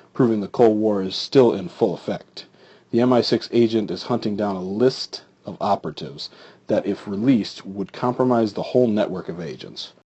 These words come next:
Sounds good and basic in theory, but when put to screen, it becomes convoluted and confusing. Just when you think it's over, you realize there's still a scene from the trailer you haven't seen yet.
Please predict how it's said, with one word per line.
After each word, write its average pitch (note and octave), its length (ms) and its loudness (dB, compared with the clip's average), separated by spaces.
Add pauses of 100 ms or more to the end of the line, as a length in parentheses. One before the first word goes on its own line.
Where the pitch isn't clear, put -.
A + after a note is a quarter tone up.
Sounds E3+ 400 4
good D3 240 8
and G#2+ 180 4
basic - 440 4
in F2 220 -6
theory, F2 600 4 (360)
but G#2 200 -2 (260)
when A2 160 -2
put D3+ 200 2
to B2 40 -6
screen, A#2+ 580 4
it F#2 120 -6
becomes - 320 -2
convoluted A#2 560 6
and F2 100 -8
confusing. F2+ 560 -4 (800)
Just - 160 -4
when D#3+ 140 4
you C3+ 100 8
think C#3+ 240 4
it's A2+ 140 2
over, G#2+ 500 8
you G#2+ 100 -4
realize A#2 640 8 (180)
there's A#2 180 -2
still C#3+ 240 8
a A2 60 6
scene B2+ 340 4
from G#2 160 -4
the F#2+ 80 -4
trailer A#2+ 320 4
you G2 160 -4
haven't F#2+ 300 0
seen C3 260 0
yet. D#2+ 220 -10